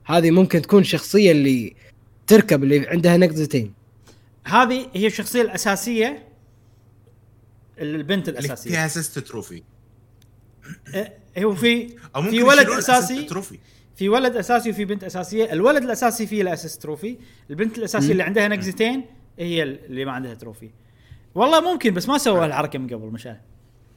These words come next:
Speaker 1: مم.
Speaker 3: إيه.
Speaker 2: يعني شيء غير مسبق إني أشيل شيء من اللعبة. فما،
Speaker 1: إيه.
Speaker 2: ما أدري. هل، هل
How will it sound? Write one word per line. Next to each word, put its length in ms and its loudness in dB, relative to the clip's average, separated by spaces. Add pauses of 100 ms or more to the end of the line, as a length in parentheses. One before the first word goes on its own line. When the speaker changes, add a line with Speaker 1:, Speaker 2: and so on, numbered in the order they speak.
(420)
Speaker 1:
مم. 140 -6
Speaker 3:
إيه. 200 -8
Speaker 2:
يعني 120 -8
شيء 160 -2
غير 160 4
مسبق 340 -6
إني 220 -6
أشيل 340 -4
شيء 180 -4
من 60 -10
اللعبة. 340 -14 (1120)
فما، 500 -6
Speaker 1:
إيه. 60 -10
Speaker 2:
ما 180 -4
أدري. 220 -10 (1000)
هل، 260 -2
هل 360 -4